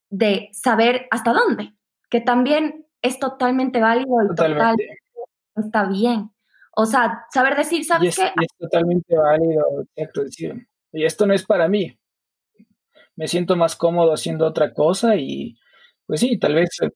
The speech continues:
Speaker 2: tal vez fue perder el tiempo, tal vez perdiste dinero, pero lo mejor para, para tu bienestar, para tu salud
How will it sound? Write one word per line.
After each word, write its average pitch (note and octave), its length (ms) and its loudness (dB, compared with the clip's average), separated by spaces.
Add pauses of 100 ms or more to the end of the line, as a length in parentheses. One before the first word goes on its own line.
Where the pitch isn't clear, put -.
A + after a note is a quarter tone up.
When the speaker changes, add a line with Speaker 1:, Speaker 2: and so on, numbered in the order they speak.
(180)
Speaker 2:
tal D#3 160 0
vez E3 180 -2
fue F3 200 0
perder E3+ 280 2
el D#3 120 0
tiempo, F#3 560 2
tal D3 140 -2
vez D#3+ 200 -8
perdiste D#3 420 -6
dinero, E3+ 640 0
pero C#3 580 -2
lo C#3 120 -6
mejor D#3+ 540 -2 (400)
para, - 640 -2
para C3 240 -2
tu C#3+ 100 -8
bienestar, C#3 680 0
para C#3 240 0
tu - 160 -20
salud D3 440 -4